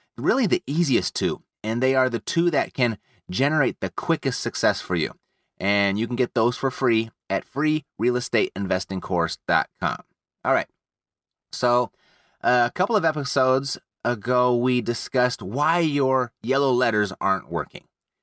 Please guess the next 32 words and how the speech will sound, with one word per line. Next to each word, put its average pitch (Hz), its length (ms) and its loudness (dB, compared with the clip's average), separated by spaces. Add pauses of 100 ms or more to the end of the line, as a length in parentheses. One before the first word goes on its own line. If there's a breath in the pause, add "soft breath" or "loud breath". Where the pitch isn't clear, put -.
(340)
And 113 320 0
if 107 120 -4
you 120 80 2
missed 240 280 0
that 127 140 0
episode, 90 580 0
you're 135 120 -6
gonna 208 180 0
wanna 196 160 0
go 135 140 -2
back 113 240 -2
and 98 100 -4
listen 82 260 -4
to 76 120 -8
it. - 100 -8
I 85 60 -10
think 120 160 -4
it's, - 280 -8
yeah, 85 120 0
it's - 120 -6
episode 104 420 -2
thirty-seven. 101 680 -2 (380)
Episode - 480 -2
thirty-seven. 101 640 0 (640)
Because 117 420 0 (520)
it's 131 160 0
not 208 160 0
just 190 160 -4
why 147 220 0
your 117 360 0 (100)
yellow 117 360 0
letters 92 460 0